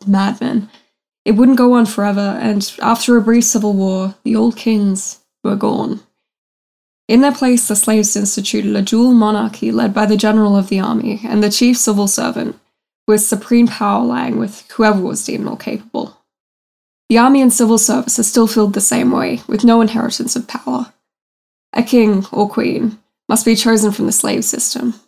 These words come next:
This system was by no means perfect, and the kingdom has had a history like any other, but they have never suffered from the curse of incapable monarchs. King General Castor is the latest of these slave monarchs, a battle-hardened warlord.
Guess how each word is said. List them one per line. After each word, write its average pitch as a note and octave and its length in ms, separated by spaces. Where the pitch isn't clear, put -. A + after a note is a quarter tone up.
This A#3 180
system C4+ 360
was B3 100
by A3 160
no G#3 300
means F#3+ 260
perfect, A#3 540
and G#3+ 340
the A3 100
kingdom A3 520
has A3 280
had - 200
a A3 40
history G#3 400
like - 220
any G3+ 220
other, G3+ 320
but - 260
they G#3+ 120
have A3 140
never G#3 280
suffered - 420
from - 160
the A#3 80
curse A#3 320
of - 80
incapable G#3 640
monarchs. - 800
King C4 220
General B3 320
Castor G3+ 420
is G3+ 140
the G#3+ 80
latest A#3 400
of A3+ 80
these A#3 180
slave - 260
monarchs, B3 540
a G#3+ 60
battle-hardened G3+ 960
warlord. A#3 480